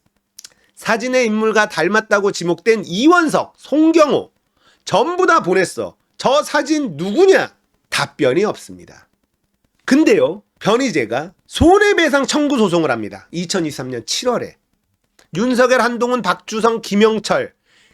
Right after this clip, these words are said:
특검 사 팀 태블릿 조작 수사 용의자들 손해배상 청구 소송을 하고,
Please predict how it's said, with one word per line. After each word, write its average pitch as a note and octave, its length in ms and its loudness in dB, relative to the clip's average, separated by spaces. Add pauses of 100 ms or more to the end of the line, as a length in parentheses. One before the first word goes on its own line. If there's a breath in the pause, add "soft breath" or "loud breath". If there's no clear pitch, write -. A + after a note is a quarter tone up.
(180)
특검 D#4 520 0
사 F#3 220 -4 (120)
팀 - 260 -8 (300)
태블릿 D4 580 -2
조작 G3 340 0
수사 G#3 640 -2
용의자들 D#3 680 -2 (540)
손해배상 C4 600 0
청구 G#3 240 -2
소송을 D3 340 -2
하고, A#2+ 420 -2